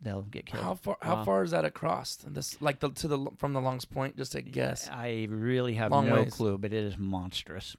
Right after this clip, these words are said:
Speaker 1: Yeah,
Speaker 2: Yeah.
Speaker 1: folks that have never seen it. I mean, it's one thing to see it from the air when you fly
Speaker 2: Yeah.
Speaker 1: into Utah for business and wonder to yourself, "Why would anyone live here?" <laughs> Keep up that thought. Um,
Speaker 3: <laughs>
Speaker 1: but it's a total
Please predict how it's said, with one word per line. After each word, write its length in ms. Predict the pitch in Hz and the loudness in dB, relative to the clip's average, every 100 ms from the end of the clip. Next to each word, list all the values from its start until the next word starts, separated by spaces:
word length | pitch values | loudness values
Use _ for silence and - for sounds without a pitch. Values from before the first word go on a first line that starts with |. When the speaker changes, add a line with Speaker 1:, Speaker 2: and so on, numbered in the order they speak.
| - | 0
Speaker 1:
Yeah, 220 | 117 107 | 2 2
Speaker 2:
Yeah. 80 | 107 | 4
Speaker 1:
folks 320 | 170 165 - | 2 2 0
that 100 | 160 | 2
have 140 | 139 | 4
never 260 | 135 135 131 | 2 2 0
seen 300 | - 120 127 | 0 2 2
it. 140 | 143 - | 2 -4
I 400 | - - - 160 | -20 -20 -2 2
mean, 60 | |
it's 80 | 160 | 4
one 160 | 196 190 | 4 2
thing 160 | 190 | 0
to 60 | 143 | 0
see 160 | - | -2
it 60 | 156 | -2
from 120 | 143 | 0
the 100 | 127 | 2
air 160 | 120 143 | 4 4
when 140 | 139 | 4
you 80 | 127 | 2
fly 220 | - 120 | 0 0
Speaker 2:
Yeah. 120 | 117 | 2
Speaker 1:
into 240 | 123 120 117 | 2 2 2
Utah 420 | 113 117 - 117 | 2 2 2 2
for 360 | 110 120 110 104 | 2 0 2 2
business 500 | 113 120 120 123 - | 2 4 4 0 0
and 340 | 113 104 104 - | 0 0 -2 -4
wonder 320 | 120 113 113 | -2 0 0
to 80 | 110 | 0
yourself, 340 | 107 131 117 | -2 0 0
"Why 140 | 110 110 | 2 2
would 160 | 107 | 2
anyone 320 | 113 110 110 | 2 2 2
live 140 | 110 120 | 2 2
here?" 200 | 131 151 - - - - - - | 0 -2 -4 -20 -20 -20 -20 -16
<laughs> 180 | - - | -12 -6
Keep 240 | - 131 131 | 0 0 2
up 160 | 113 | 0
that 220 | 117 117 - | -2 -2 -2
thought. 240 | 123 - _ - _ - - - | -2 -4 _ -20 _ -20 -6 2
Um, 880 | 131 120 120 123 117 180 - 151 139 | 6 8 8 6 4 4 4 0 0
Speaker 3:
<laughs> 40 | |
Speaker 1:
but 180 | 139 143 | 2 4
it's 180 | 131 - | 4 0
a 40 | |
total 640 | 120 - 160 170 165 156 | -2 4 6 8 6 6